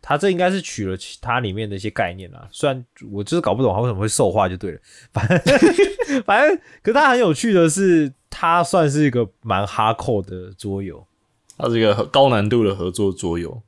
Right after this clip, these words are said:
Speaker 1: 嗯，这点还蛮有趣的，因为我们之前玩的桌游好像，尤其是合作类型的，好像还没玩过，就是可能会那么容易失败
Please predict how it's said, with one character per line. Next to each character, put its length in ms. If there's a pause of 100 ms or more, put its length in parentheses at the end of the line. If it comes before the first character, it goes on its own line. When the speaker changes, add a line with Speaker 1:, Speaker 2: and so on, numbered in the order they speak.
Speaker 1:
嗯， 420 (580)
这 140
点 160
还 100
蛮 160
有 140
趣 180
的， 100
因 60
为 80
我 60
们 100
之 140
前 140
玩 160
的 80
桌 200
游 400 (680)
好 180
像， 480
尤 180
其 120
是 80
合 240
作 180
类 180
型 240
的， 200
好 120
像 200
还 80
没 100
玩 260
过， 240
就 200
是 360
可 200
能 180
会 340
那 80
么 60
容 180
易 40
失 260
败 160